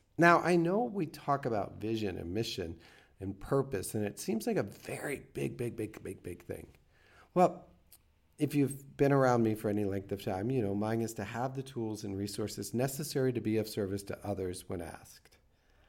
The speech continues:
Now, when I began that, tools and resources might have been cash, might have been time, might have been connections to friends, and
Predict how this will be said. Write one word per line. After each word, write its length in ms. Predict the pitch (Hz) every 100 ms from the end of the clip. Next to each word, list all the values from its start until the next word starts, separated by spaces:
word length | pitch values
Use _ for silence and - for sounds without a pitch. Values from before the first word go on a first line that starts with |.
| _ - -
Now, 140 | 151
when 180 | 151 156
I 80 | 151
began 500 | 143 139 151 202 233
that, 320 | 113 98 -
tools 480 | - - 160 160 143
and 180 | 127 104
resources 840 | 127 135 139 107 90 90 110 117 - - _ _ _ _
might 220 | 131 147 175
have 120 | 156
been 200 | 135 113
cash, 440 | 120 110 95 - -
might 200 | 131 151
have 80 |
been 180 | 147 123
time, 420 | 117 120 107 101
might 200 | 113 131
have 80 | 147
been 180 | 139 123
connections 580 | - 117 110 - 107 107
to 100 | -
friends, 580 | - 104 98 98 107 - - _ _ _ _ _ -
and 320 | 143 139 -